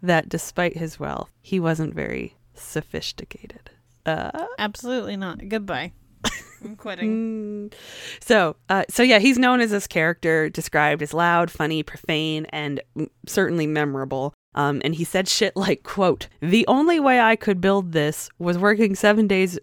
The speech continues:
Speaker 1: a week, twelve hours a day. This shit didn't come from heaven." Which, like, I, I was like, "Thank you,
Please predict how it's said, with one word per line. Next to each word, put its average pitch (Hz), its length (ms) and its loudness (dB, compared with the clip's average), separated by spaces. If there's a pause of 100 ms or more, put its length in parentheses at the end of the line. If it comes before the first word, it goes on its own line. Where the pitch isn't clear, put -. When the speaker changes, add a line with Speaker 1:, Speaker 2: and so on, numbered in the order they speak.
(160)
Speaker 1:
a 180 80 0
week, 170 380 -2 (180)
twelve 202 300 4
hours 180 560 2
a 165 80 -2
day. 143 400 -2 (380)
This 190 200 6
shit - 400 4
didn't 247 300 2
come 247 240 2
from 160 160 0
heaven." 131 420 -4 (200)
Which, 311 240 2
like, 320 260 2
I, 294 380 2
I 254 260 2
was 233 80 0
like, 208 380 2
"Thank 359 320 4
you, 165 260 2